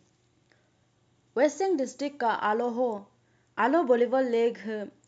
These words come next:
Indian Army la District Sports Department agi ho ka, Mahila organize mi ka magana he, ine kuno Saturday alo ho maja ko la mate ko. Seka mo ko ho, alo longo he mi kheli la, khenja ko la mo ko ho, si yo mi nyi ma ata la,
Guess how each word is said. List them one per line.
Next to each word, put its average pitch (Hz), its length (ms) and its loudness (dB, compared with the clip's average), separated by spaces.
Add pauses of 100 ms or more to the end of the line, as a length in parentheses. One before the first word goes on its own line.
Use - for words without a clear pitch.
(140)
Indian 285 320 0
Army 233 320 0
la 226 160 0 (360)
District 294 580 -4
Sports 277 360 0
Department 254 540 -2
agi 196 220 -6
ho 233 160 -4
ka, 202 260 -6 (420)
Mahila 240 380 0
organize 262 420 -2
mi 233 100 -6
ka 220 140 -2
magana 214 460 -4
he, 196 360 -8
ine 262 220 -2
kuno 294 200 0
Saturday 262 360 -2
alo 294 200 0
ho 294 180 -2
maja 214 260 -2
ko 226 80 -4
la 208 140 -2
mate 202 300 -6
ko. 190 280 -10 (760)
Seka 214 200 -4
mo 285 120 0
ko 269 180 4
ho, 208 360 -2 (220)
alo 294 160 2
longo 330 260 4
he 320 160 2
mi 285 140 2
kheli 233 300 -4
la, 220 260 -2 (400)
khenja 254 300 2
ko 320 80 -2
la 277 100 4
mo 247 120 -2
ko 240 180 -2
ho, 214 180 -2
si 311 240 0
yo 277 140 4
mi 240 180 -4
nyi 233 160 -4
ma 233 200 0
ata 208 200 -2
la, 190 280 -4